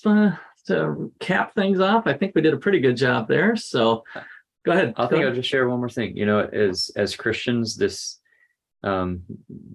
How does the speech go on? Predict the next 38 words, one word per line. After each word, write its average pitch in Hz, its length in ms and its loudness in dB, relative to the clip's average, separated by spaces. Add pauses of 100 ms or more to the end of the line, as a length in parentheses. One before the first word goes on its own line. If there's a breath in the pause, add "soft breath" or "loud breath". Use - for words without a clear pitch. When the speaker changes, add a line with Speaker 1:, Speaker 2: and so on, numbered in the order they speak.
(100)
Speaker 2:
these, 110 320 0
you 117 100 -2
know, 101 120 0
we 101 120 2
believe 95 320 0
in 101 60 -6
the 90 60 -8
scriptures, 104 720 -6 (120)
um, 90 380 -8 (460 soft breath)
but 135 80 2
it's 143 120 0
important - 320 -2
for 113 100 0
Christians 98 460 -6
to 101 100 -8
not 95 340 -4 (600)
be 92 240 -2
so 101 460 0
captivated 90 720 -4
by, 85 380 -4
like, 82 200 -8
all 85 140 -4
the 85 80 -8
crazy 90 420 -4
things 92 300 -8
of 87 60 -6
the 85 80 -6
world. 113 280 -2
And 85 160 -8 (520 soft breath)
instead, 101 680 -2
my 104 160 -2
encouragement 95 480 -4
as 90 120 -4
a 87 60 -10
pastor 98 400 -6
would 90 160 -4
be, 90 280 -2 (420 soft breath)
well, 101 320 0